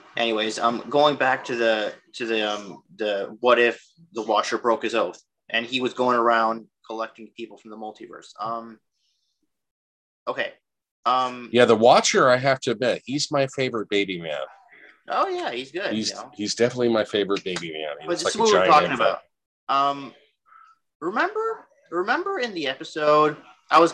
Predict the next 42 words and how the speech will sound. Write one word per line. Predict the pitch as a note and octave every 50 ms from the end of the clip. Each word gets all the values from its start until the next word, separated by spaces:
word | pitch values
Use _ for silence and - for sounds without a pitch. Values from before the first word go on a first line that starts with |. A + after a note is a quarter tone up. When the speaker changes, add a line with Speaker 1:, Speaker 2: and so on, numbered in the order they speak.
| - -
Speaker 1:
comparing | - F3+ E3 D#3+ E3+ D#3+ D#3+ E3 E3 D#3+
this | D#3+ D#3+ D#3+ - -
to | - D3+ C#3+ C#3 C#3 C3+ C3 A#2 - -
Captain | - C#3 C3+ - C#3 C3
America: | B2+ B2+ B2+ B2+ C3 C3 - C3
The | A#2+ A#2+
Winter | A2+ B2 A#2 -
Soldier. | A#2 - A#2+ A2+ A#2 A2 B2+ -
Remember | A#2+ D3 F3 G3+ A3+ C4 C4+ C4+
in | A#3+
Captain | - - F3 E3+ - D3+ C#3
America: | C3+ C3+ C3+ C3+ -
The | C3
Winter | B2 B2+ B2 B2+ A#2+
Soldier, | - - G#2+ A2 A2+ A#2+ A#2+ A#2 A#2 - - _ _ _ _ _ _ - - _ _ _ _
when, | - A#2 B2+ B2 A#2+ A#2 A#2 A#2+ - -
um, | A#2 A#2 A2+ A2 A2 A2 G#2+ G#2+ G#2 G2+ _ _ _ _ _ _ _ _ _ _ _
when | - B2 B2+ B2+ A#2
Black | G#2 A2+ A#2+ B2+ C3+ B2+ A#2
Widow | B2 A#2+ A2+ A2+ A2+ A2+ B2 B2+ B2 _ _ _ _
was | A#2 A#2+ -
kinda | - - - - A#2+ A2+
hitting | - B2+ A#2+ A2+ B2 B2 B2 A#2+
on | A#2 A#2 A#2 A#2 A2+ - _
Captain | - A#2 A2+ - A#2 A2
America | A2 A2+ A2 A2 A#2 - - A#2
and | A2
she | - -
kinda | - B2 A#2+ -
asked | - A2 A2+ A#2 - -
him | A2+ G#2+
out? | G2+ G#2 A#2 B2+ - - - - - - - - _ _ -
Speaker 2:
Yeah. | - C3 C3 C3+ C3+ C#3+
Speaker 1:
And | D3
he | C#3+ C#3 C3+
was | C#3 C#3 C3+ -
like, | B2+ B2 B2+ B2+ C#3+
"Oh, | D#3 D#3 D#3
I'm | D3
not | D3 C#3 C#3
interested." | C#3 C3 - C3 - - A#2+ A2 G#2+ G#2 G2 G2+
And, | F2 A2+ A#2+ A#2 A#2+